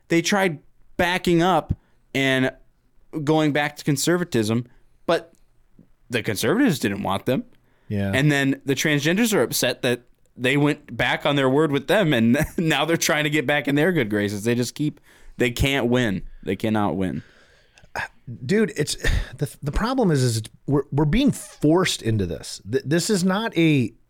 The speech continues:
Speaker 2: there's, it's so much, like, it's co-, coercion. It's like, they're not allowing us to even process.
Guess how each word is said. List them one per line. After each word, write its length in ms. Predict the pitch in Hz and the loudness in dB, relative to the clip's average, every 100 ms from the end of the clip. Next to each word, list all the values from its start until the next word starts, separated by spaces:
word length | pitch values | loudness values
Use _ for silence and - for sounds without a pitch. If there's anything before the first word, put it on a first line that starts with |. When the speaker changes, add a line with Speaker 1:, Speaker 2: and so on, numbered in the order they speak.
| _ _ - 98 - 110 110 | _ _ -20 -20 -14 -12 -6
Speaker 2:
there's, 320 | 139 165 156 - | 0 0 0 -2
it's 200 | 151 - | -2 0
so 400 | - - 175 226 | -2 0 0 2
much, 440 | 226 208 190 - - | 2 0 -2 -6 -4
like, 300 | 131 135 - | -2 -2 -2
it's 180 | 135 - | -4 -4
co-, 300 | - 156 139 - | -2 0 0 -2
coercion. 680 | 147 131 143 170 139 107 - - | 0 0 2 0 -2 -6 -12 -10
It's 160 | 117 | -6
like, 240 | 135 127 - _ _ _ | -2 -2 -4 _ _ _
they're 200 | 117 156 | -2 2
not 600 | 160 156 156 180 202 - - | 2 2 2 0 -2 -6 -4
allowing 640 | 139 131 123 131 156 156 123 | -2 0 0 0 0 0 0
us 400 | 107 107 - - _ _ _ _ _ _ _ _ - | -2 -4 -6 -10 _ _ _ _ _ _ _ _ -4
to 140 | 147 | -2
even 300 | 151 170 151 | 0 0 0
process. 1040 | - - - 131 147 156 - 95 90 - | 0 0 0 0 0 -2 -2 -2 -4 -10